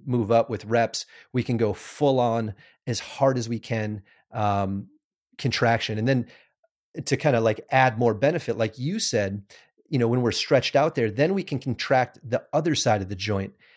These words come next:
Now, in this example, in this, in this classic shoulder stretch here, um, what you would do is you, again, yeah, you'd contract your pec muscle, right? But the pec is now in a shortened position.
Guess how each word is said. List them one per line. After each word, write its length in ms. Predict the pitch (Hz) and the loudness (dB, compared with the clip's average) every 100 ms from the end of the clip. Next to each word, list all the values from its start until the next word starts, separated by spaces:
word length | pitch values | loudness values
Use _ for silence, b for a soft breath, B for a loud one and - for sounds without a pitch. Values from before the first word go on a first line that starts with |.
| b | b
Now, 280 | 123 120 117 | 2 4 4
in 320 | 113 127 113 | 2 0 0
this 200 | 117 170 | 0 -2
example, 640 | 139 104 123 131 135 107 110 | -2 -2 0 0 0 -2 0
in 160 | 113 | -2
this, 300 | 110 107 - - | -2 -2 -6 -6
in 100 | 123 | -4
this 220 | 110 - | -4 -4
classic 400 | - - 117 - | -4 0 0 0
shoulder 340 | - - 175 151 | -2 2 2 0
stretch 360 | - 113 101 | 0 -2 -2
here, 300 | 117 104 101 B B B B | -2 -4 -4 B B B B
um, 540 | 123 110 104 101 98 - _ _ _ _ - - | -2 0 2 -2 -4 -10 _ _ _ _ -18 -8
what 260 | 139 139 - | 0 0 2
you 60 | |
would 120 | 127 | 2
do 140 | 107 120 | 2 2
is 120 | 107 | 2
you, 180 | 117 139 _ - | 0 -2 _ -6
again, 380 | 143 123 113 113 | -2 0 0 2
yeah, 160 | 123 | 2
you'd 220 | 107 113 | 2 -2
contract 420 | - 123 139 120 113 | -4 -2 0 0 -4
your 80 | |
pec 360 | 104 - 139 - | -8 -2 -2 0
muscle, 300 | 110 - 101 | -4 -4 -4
right? 260 | 104 117 - b b b - | -4 -4 -6 b b b -4
But 140 | 123 | -2
the 80 | 120 | -2
pec 340 | - 180 196 | -2 -4 -2
is 160 | 135 107 | -4 -2
now 280 | 117 117 120 | 2 2 0
in 140 | 117 | -2
a 80 | 98 | -4
shortened 500 | - - 156 - 110 | -4 0 0 -2 -8
position. 520 | 101 98 - 98 | -6 -6 -6 -10